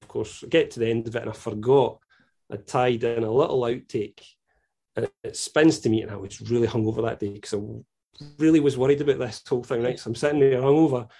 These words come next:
going, "On this day, Saturday, eleventh of March, twenty seventeen, we finally discover proof that this is indeed the first Hampden.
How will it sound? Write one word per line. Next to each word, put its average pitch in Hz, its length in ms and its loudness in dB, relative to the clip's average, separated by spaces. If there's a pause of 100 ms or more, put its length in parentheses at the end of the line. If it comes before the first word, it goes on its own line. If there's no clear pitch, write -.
(260)
going, 117 480 0 (240)
"On 165 180 6
this - 560 -2
day, 113 440 -4
Saturday, 143 800 -2
eleventh 127 560 -4
of 110 140 -8
March, - 640 -8 (260)
twenty 156 260 0
seventeen, 113 600 -4
we 117 100 -6
finally 113 420 -8
discover 107 460 -10
proof - 540 -12 (260)
that 110 120 -10
this 107 220 -6
is 104 180 -4
indeed 107 320 -8
the 107 60 -10
first - 300 -12
Hampden. 101 480 -8